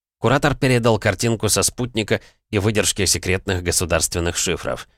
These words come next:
Такой вот привет им передали с серии незаселенных островов в Тихом океане.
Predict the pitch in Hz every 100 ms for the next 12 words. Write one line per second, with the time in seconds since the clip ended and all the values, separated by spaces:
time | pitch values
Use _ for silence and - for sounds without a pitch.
0 | _ _ _ _ _ - 117 156 160 -
1 | 147 131 104 98 92 104 107 98 92 87
2 | - 104 98 92 92 82 - 90 90 85
3 | 85 - 82 82 95 - - 80 - 80
4 | 78 87 78 76